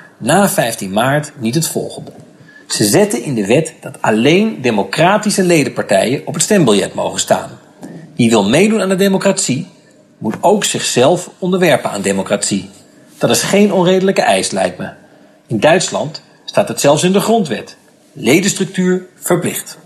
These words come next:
Als dat gebeurt, zijn er twee mogelijkheden. Of Geert Wilders houdt vast aan zijn eenmanspartij en kan niet meer meedoen aan de volgende verkiezingen.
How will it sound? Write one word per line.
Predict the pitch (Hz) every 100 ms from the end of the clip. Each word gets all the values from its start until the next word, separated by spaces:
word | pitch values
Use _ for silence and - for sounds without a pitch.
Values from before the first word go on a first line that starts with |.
| _ _ _ - - _ _ _ _ _
Als | - 247
dat | 240 233
gebeurt, | 208 180 117 151 - - _ _ _
zijn | - 156
er | 117
twee | - 202 202
mogelijkheden. | 110 - - 127 - - _ _ - - _ _
Of | - 269 -
Geert | - 190
Wilders | 139 120 98
houdt | - 107
vast | - 165 160
aan | -
zijn | 135 160
eenmanspartij | 170 131 98 - 95 101 110 185 - - - _ _ -
en | 135
kan | 104 107
niet | 160 185
meer | 185
meedoen | 147 123 156 135
aan | 147
de |
volgende | - 160 170 170
verkiezingen. | - 135 104 92